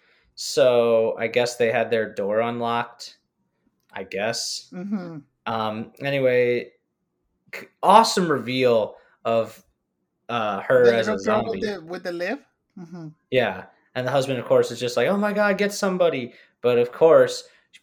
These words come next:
Speaker 1: bites the shit out of his neck, and we get some practical effects there,
Speaker 2: Mm-hmm.
Speaker 1: which they should bring back. And
Speaker 2: And
Speaker 1: he
Speaker 2: Snyder
Speaker 1: ends
Speaker 2: did
Speaker 1: up
Speaker 2: that kind of, like, zoom, like, Sam Raimi style from the floor all the way to her face.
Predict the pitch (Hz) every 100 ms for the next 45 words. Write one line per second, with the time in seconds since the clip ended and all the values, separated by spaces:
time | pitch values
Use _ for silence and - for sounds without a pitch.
0 | _ 147 143 - 117 - 160 147 139 127
1 | 135 139 120 - 120 117 120 - 104 113
2 | 120 123 - 104 95 98 95 - - 98
3 | 101 - 202 196 190 208 254 _ _ _
4 | _ _ _ _ _ - 117 113 - 123
5 | 120 127 120 - 113 104 98 110 101 104
6 | - 107 107 240 226 - - - 233 240
7 | 233 226 247 254 247 254 226 - - -
8 | 220 220 240 233 214 180 233 208 208 208
9 | 226 233 240 233 240 214 202 - 196 202
10 | 214 220 214 214 220 214 - 190 180 254
11 | -